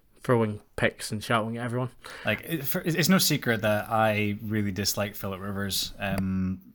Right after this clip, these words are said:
Speaker 2: like, just, like, a-, a-, as a, like, on a personal level, I just don't really like him. I don't like his demeanor. Uh, I think his attitude stinks. Some people say he's a great leader and everything, but I just don't really see it. And he's never really proved it, uh,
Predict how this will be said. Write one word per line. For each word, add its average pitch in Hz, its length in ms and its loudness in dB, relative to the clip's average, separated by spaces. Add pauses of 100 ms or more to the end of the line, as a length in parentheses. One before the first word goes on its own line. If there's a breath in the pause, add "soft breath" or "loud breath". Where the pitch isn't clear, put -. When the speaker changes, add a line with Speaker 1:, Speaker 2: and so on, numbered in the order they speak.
(500)
Speaker 2:
like, 80 280 -18
just, - 400 -2 (100)
like, 113 220 -8
a-, 123 120 -6 (200)
a-, 131 40 -4
as 117 140 2
a, 107 160 -2
like, 117 180 -2
on 120 60 2
a 117 60 -2
personal 123 420 0
level, 127 260 6
I 123 60 4
just 117 160 -2
don't 117 140 0
really 113 180 0
like 110 220 2
him. 110 180 0
I 107 40 4
don't 110 120 -2
like 110 180 -4
his 104 140 -4
demeanor. 107 560 4 (580 loud breath)
Uh, 98 600 -2 (240)
I - 80 -10
think 110 220 -4
his 101 100 -4
attitude 101 400 -2
stinks. 117 400 4
Some - 220 6
people 120 180 0
say 113 220 0
he's 107 160 -2
a - 20 -6
great 113 380 -2
leader 123 280 2
and 123 80 2
everything, 123 400 0
but 98 280 -2
I 95 80 -12
just 95 180 -8
don't 92 160 -6
really 92 360 -4 (320)
see 104 240 -2
it. 104 140 -6
And 107 120 0
he's 110 100 2
never 110 180 2
really 101 220 2
proved 104 380 0
it, 101 180 -2 (520 soft breath)
uh, 98 320 2